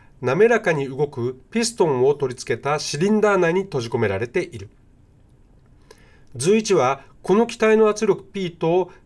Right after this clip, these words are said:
体積Vの変化の過程を表す。はじめ状態Aにあった気体を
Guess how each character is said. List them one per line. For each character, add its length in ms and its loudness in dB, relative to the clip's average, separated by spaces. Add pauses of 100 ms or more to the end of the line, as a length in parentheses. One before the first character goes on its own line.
体 240 2
積 240 -6
V 300 0
の 180 2
変 260 2
化 120 0
の 100 0
過 140 -10
程 200 6
を 120 8
表 240 4
す。 200 -14 (1080)
は 160 0
じ 100 -2
め 140 10
状 200 6
態 240 4
A 140 6
に 140 4
あ 80 4
っ 100 -8
た 140 -2
気 100 -16
体 240 0
を 340 2